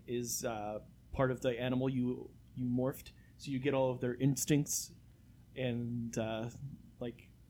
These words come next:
so if you morph a bird, you'll know how to fly because birds instinctively know how to do that. It's just,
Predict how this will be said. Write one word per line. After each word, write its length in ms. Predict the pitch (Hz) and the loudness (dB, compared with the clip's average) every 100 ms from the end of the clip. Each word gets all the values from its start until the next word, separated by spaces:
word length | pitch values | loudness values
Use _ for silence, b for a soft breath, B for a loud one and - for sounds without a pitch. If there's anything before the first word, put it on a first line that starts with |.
| - - - | -20 -20 2
so 120 | 147 | 4
if 100 | 139 | 6
you 60 | 147 | 8
morph 220 | 147 135 | 8 6
a 60 | 131 | 2
bird, 460 | 131 131 135 131 - 131 | 2 4 2 -2 -6 -4
you'll 120 | 131 | 0
know 180 | 131 127 | 0 0
how 140 | 135 | -2
to 120 | 127 120 - | -2 -4 -6
fly 280 | 135 123 127 | -2 0 0
because 280 | 123 - 123 | -2 -2 -2
birds 440 | 113 123 123 123 120 123 | -2 -6 -6 -8 -8 -6
instinctively 520 | 123 123 123 120 120 | -4 -2 -4 -2 -2
know 160 | 120 123 | 0 0
how 80 | 120 | -2
to 80 | |
do 180 | 117 120 | 0 0
that. 240 | 131 135 - b b b b b - | 0 -2 -6 b b b b b -10
It's 140 | 131 - | -8 -2
just, 260 | 131 - | -2 -2